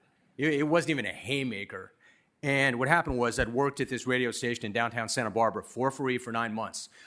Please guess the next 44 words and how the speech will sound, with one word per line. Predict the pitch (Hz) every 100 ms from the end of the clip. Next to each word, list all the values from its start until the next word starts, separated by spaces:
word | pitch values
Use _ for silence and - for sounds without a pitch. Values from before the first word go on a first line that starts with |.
| -
I'm | 113
promised | 147 147 147
a |
paid | 131 135 110
job. | 127 107 85 - - -
I |
don't | 147 135
get | 139
that | 120 -
paid | 117 95
job. | 107 92 - - -
The |
person | 135 180 170
who |
gets | 139 160
the | 139
paid | 135 143
job | 110 131 120
is | 110
maybe | 110 110 131 143 143 135 - -
one-tenth | 110 113 131 127 - 131 127
as | 107
qualified | 123 117 113 120 107
as | 101
me. | 120 101 87 _ _ _ -
So | - 180
I | 165
did | 151 170
what | 147 147 -
any | 147 156 156 156 151
motivated, | 113 117 127 135 117 127 120 127 -
ambitious, | 139 117 101 131 123 135 -
tough-minded | - 127 - 123 123 110
person | 123 123 120
would | 113 107
do. | 131 110 101 - - _ _ -
I | 110
quit. | - 139 101 - _ _ _ _ _ _ _ 392 _ _ _ _ _ _ _ _ -
Hey, | 151
you |
know | 131
the | 110
old | 110
saying, | - 123 117